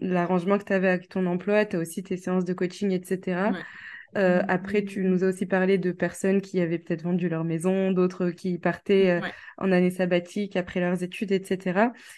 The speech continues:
Speaker 1: Mais c'est vrai que sur place aussi, euh, dans les pays dans lesquels tu es, en Asie du Sud et tout, euh,
Speaker 2: Mm.
Speaker 1: je pense que oui, la vie est moins chère et que, ouais, parfois, ça peut être plus avantageux que de payer un
Speaker 2: Mm.
Speaker 1: loyer ici et de se dire, « Mais en fait, là-bas, je peux avoir un logement pour un mois à deux cents euros et là-bas, la vie,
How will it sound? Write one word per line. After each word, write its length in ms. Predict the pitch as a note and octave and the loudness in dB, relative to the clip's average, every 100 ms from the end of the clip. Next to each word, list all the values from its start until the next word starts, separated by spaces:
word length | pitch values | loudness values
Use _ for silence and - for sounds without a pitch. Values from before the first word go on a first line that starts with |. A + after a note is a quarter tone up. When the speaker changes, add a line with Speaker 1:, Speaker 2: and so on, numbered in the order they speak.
| _ | _
Speaker 1:
Mais 100 | G3+ | 0
c'est 180 | F#3+ G#3 | 2 2
vrai 160 | A3 A#3+ | 4 2
que 80 | |
sur 300 | - A#3 G#3+ | 0 -2 -2
place 380 | - A3 G#3+ G#3+ | 2 4 4 2
aussi, 460 | G#3 G3 A#3 B3 C4 - - - - F#3+ | -2 -2 0 0 0 -8 -20 -20 -6 0
euh, 320 | F#3 F3+ F3+ | 0 0 -2
dans 300 | F#3 F#3 F#3 | -2 0 2
les 160 | F#3 F#3 | 4 2
pays 360 | F#3+ G3+ G#3+ | 2 2 2
dans 180 | F#3+ F#3 | 2 2
lesquels 340 | F3+ F#3 F#3 F3+ | 2 0 0 -2
tu 200 | - G#3 | 0 2
es, 160 | G#3 G3+ | 4 4
en 140 | F3+ | 2
Asie 260 | F3+ F3 F3+ | 0 -2 -4
du 140 | F3 | -8
Sud 340 | F3+ - G#3 | -8 -4 -2
et 120 | F3 E3+ | -2 -6
tout, 260 | - A#3+ - - - - - | -4 -4 -4 -10 -20 -16 -6
euh, 380 | F#3 F3 F3 F#3 | -2 -2 -2 -2
Speaker 2:
Mm. 120 | G#3 | -2
Speaker 1:
je 60 | G3 | 0
pense 200 | G#3 G#3 | 0 0
que 160 | - G3+ | 0 2
oui, 180 | A3 A3 | 2 4
la 160 | F#3+ | 2
vie 160 | F#3 G#3 | 2 0
est 180 | G3 F#3 | 0 2
moins 300 | F3+ F#3 F#3+ | 2 0 0
chère 320 | F#3 A3+ A#3 | 0 2 2
et 120 | G3 | 0
que, 320 | - F#3 E3+ | -2 -2 -2
ouais, 220 | E3+ G#3 | -2 -2
parfois, 420 | G#3 F3+ - G3+ G3+ | -4 -6 -6 -6 -4
ça 160 | G3 | -4
peut 120 | F#3 | -4
être 160 | F#3 F#3 | -4 -4
plus 260 | - A3 G#3+ | -2 2 4
avantageux 680 | G3+ G3+ G3 F#3+ F#3 G3+ G#3+ - - - - | 4 2 2 0 2 0 -2 -12 -20 -16 -2
que 80 | |
de 80 | G3+ | -2
payer 340 | F#3 G#3+ G#3+ G#3+ | 4 4 6 6
un 100 | G#3+ | 6
Speaker 2:
Mm. 40 | |
Speaker 1:
loyer 320 | G#3 G3+ G3 | 4 4 2
ici 220 | F#3+ - B3 | 0 2 2
et 60 | |
de 60 | A#3+ | 2
se 80 | G#3+ | -2
dire, « 200 | F3+ G3 | -2 0
Mais 60 | F3+ | 0
en 80 | |
fait, 160 | E3+ B3 | 0 0
là-bas, 240 | F3+ F#3 A#3 | 2 0 0
je 80 | |
peux 100 | - | -2
avoir 180 | F3+ E3+ | -4 -2
un 60 | E3 | -2
logement 360 | F3+ F#3 G3+ | -2 0 0
pour 180 | F#3+ E3+ | 0 -2
un 80 | F3 | 0
mois 220 | F#3+ G3 | 2 2
à 60 | E3+ | 2
deux 140 | F3 | -2
cents 180 | F3+ F#3 | -2 0
euros 400 | F3+ F3+ G#3 A#3+ | 2 4 6 6
et 80 | A3+ | 6
là-bas, 400 | F3 F3+ F#3 F#3 | 4 2 2 2
la 360 | F3 - E3 E3 | -2 -6 -4 -4
vie, 460 | F3 G3+ G3+ F3+ | -2 0 0 0